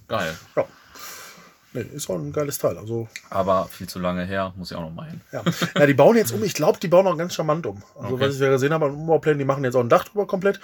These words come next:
Speaker 1: Ja.
Speaker 2: wollen aber diesen Turm behalten und wollen den da irgendwie integrieren in das neue zu erstellende Dach.
Speaker 1: Ja.
Speaker 2: Also das sieht eigentlich gar nicht mal so schlecht aus.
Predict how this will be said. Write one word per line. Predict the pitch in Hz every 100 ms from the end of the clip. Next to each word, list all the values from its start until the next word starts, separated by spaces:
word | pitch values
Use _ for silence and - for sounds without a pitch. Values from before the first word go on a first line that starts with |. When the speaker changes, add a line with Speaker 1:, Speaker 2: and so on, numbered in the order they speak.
| -
Speaker 1:
Ja. | 135 113 -
Speaker 2:
wollen | 135 165
aber | 160
diesen | 139 127 117
Turm | - 180 202
behalten | 190 156 190 190
und | 131
wollen | 135 156
den | 139
da |
irgendwie | 123 151 170 139 139
integrieren | 131 120 113 139 202 196
in | 170
das | 170 -
neue | 151 147 165 170 160
zu | 165
erstellende | 156 - 160 160
Dach. | 143 151
Speaker 1:
Ja. | 131
Speaker 2:
Also | - 135
das | 139 110
sieht | 147 185
eigentlich | 131 160 143
gar | 143
nicht | 151
mal | 143 135
so | 135
schlecht | - 139 -
aus. | 104 101 -